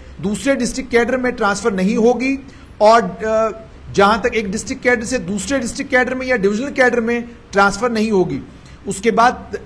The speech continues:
एक और चीज कही गई, गई है कि अगर किसी school complex में shortage है staff की,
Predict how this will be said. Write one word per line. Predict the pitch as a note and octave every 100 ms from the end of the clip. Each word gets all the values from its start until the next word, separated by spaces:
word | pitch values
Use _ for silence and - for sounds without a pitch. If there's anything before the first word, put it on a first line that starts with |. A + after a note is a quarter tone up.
| G#3
एक | F#3
और | G#3+ B3
चीज | C4 A#3
कही | B3+ B3
गई, | B3 B3+
गई | G#3+ A3+ B3
है | A#3+ B3 A#3+ - -
कि | A#3
अगर | G3+ B3+
किसी | - A3 A#3+
school | - A#3+ B3
complex | - A3+ A3 A#3+ B3
में |
shortage | C4 - F#3 A#3 C#4
है | C4+
staff | - A3+ G#3+ G#3+
की, | G#3 G#3+